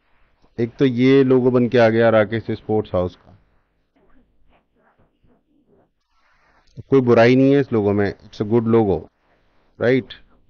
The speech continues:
और ये काफ़ी long term तक चल सकता है। But इसी logo का अगर मुझे कुछ और version बनाना हो तो फिर क्या कर सकते हैं?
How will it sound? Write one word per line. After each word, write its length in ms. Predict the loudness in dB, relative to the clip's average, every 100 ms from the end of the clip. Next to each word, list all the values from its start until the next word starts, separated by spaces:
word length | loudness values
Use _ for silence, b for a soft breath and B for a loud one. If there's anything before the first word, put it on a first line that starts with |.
| _ _ _ _ _ _ -8
और 120 | -6
ये 60 | 0
काफ़ी 300 | 0 0 0
long 280 | 0 0
term 160 | -2 -4
तक 140 | -8
चल 180 | -6 -6
सकता 280 | -6 -8 -8
है। 160 | -10 -16 _ _ _ _ _ _ _ _ _ _ _ _ _ _ _ _ _ -6
But 180 | -4 -4
इसी 260 | -4 0
logo 280 | 2 2 0
का 200 | 2 2
अगर 180 | 4 2
मुझे 300 | 2 2 0
कुछ 240 | -2 -2
और 300 | 2 4 2 2
version 380 | 0 2 0
बनाना 400 | 2 0 0 -2
हो 280 | -4 -8 -20 _ -20 _ _ _ _ _ _ _ _ _ _ -6
तो 300 | -4 -4 -10 -20 _ _ _ -10
फिर 140 | -6
क्या 160 | -4 -4
कर 140 | -6
सकते 280 | -12 -20
हैं? 60 | _